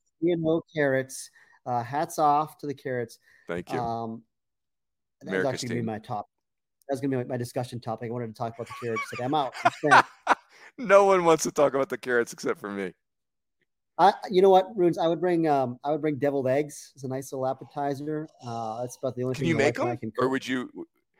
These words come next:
Speaker 2: would you, w-, would,
Speaker 1: Make
Speaker 2: would
Speaker 1: 'em, yeah.
Speaker 2: Virginia make 'em, or you'd make 'em?
Speaker 1: I mean, she would probably do most of the work. It's
Speaker 2: Yeah.
Speaker 1: about the one thing we can do in our house. I can make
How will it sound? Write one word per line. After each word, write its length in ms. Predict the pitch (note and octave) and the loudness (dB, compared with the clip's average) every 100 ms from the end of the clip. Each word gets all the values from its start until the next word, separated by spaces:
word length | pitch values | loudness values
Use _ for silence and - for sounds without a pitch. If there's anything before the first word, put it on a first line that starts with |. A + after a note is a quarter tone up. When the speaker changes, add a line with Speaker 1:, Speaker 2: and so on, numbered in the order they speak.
| _ | _
Speaker 2:
would 160 | - B2+ | -8 -8
you, 80 | A2 | -6
w-, 200 | B2+ B2+ | -4 -2
would, 220 | C3+ C3 | -2 -2
Speaker 1:
Make 80 | C#3+ | 0
Speaker 2:
would 120 | B2 F3 | 0 -2
Speaker 1:
'em, 100 | G2+ | -4
yeah. 60 | |
Speaker 2:
Virginia 480 | A#2+ A#2+ C3+ D#3+ F3 | -4 -2 -2 -2 -4
make 240 | D#3 E3+ | -4 -4
'em, 160 | G#3+ F3+ | -4 -2
or 40 | A#2+ | -4
you'd 180 | A2 | -4
make 240 | G#2 F2 E2 | -6 -6 -8
'em? 160 | D2+ - _ _ _ _ _ _ _ _ _ _ _ | -14 -14 _ _ _ _ _ _ _ _ _ _ _
Speaker 1:
I 20 | D3 | -10
mean, 300 | D3+ D3 C3 | -4 -4 -6
she 160 | G#3 | -6
would 160 | E3 A2 | -6 -4
probably 300 | A2 G2 G2 | -8 -8 -16
do 100 | G2 F2 | -20 -20
most 220 | F2 - | -20 -20
of 60 | _ | _
the 40 | |
work. 240 | E2 F#2 _ _ _ _ _ _ _ _ | -20 -20 _ _ _ _ _ _ _ _
It's 140 | - | -18
Speaker 2:
Yeah. 80 | - | -12
Speaker 1:
about 180 | A2+ G#2+ | -12 -10
the 60 | |
one 200 | G#2+ G#2+ | -10 -12
thing 200 | G2+ G2 | -12 -14
we 80 | F#2+ | -14
can 160 | F#2+ - _ | -16 -20 _
do 140 | G#2 | -14
in 60 | G2+ | -12
our 100 | G2+ | -8
house. 220 | G2 G2 | -8 -2
I 80 | F#3+ | -2
can 120 | F3+ | 4
make 200 | F3 F3 | 4 4